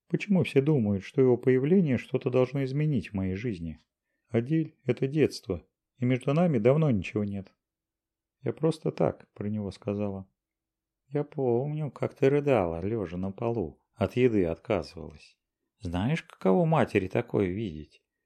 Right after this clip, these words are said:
Я думала, ты с ума сойдешь или доведешь себя до анорексии. Ладно, мам».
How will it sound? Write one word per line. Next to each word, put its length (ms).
Я 200
думала, 340
ты 140
с 100
ума 280
сойдешь 600
или 180
доведешь 460
себя 500
до 160
анорексии. 760
Ладно, 380
мам». 280